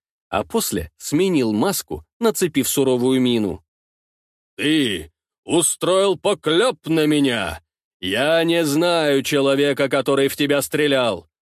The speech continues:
Он говорил ложь. Сперва ты обесчестил мою жену, после придумал покушение.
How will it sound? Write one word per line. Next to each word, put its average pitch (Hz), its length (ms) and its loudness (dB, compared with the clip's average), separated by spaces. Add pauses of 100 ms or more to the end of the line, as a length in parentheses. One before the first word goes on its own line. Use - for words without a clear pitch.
(120)
Он 156 380 0
говорил 180 420 2
ложь. 180 580 0 (320)
Сперва 120 840 0 (260)
ты 160 240 0
обесчестил 165 880 0
мою 175 280 2
жену, 147 480 0 (280)
после 135 640 0 (160)
придумал 170 580 0
покушение. 190 880 0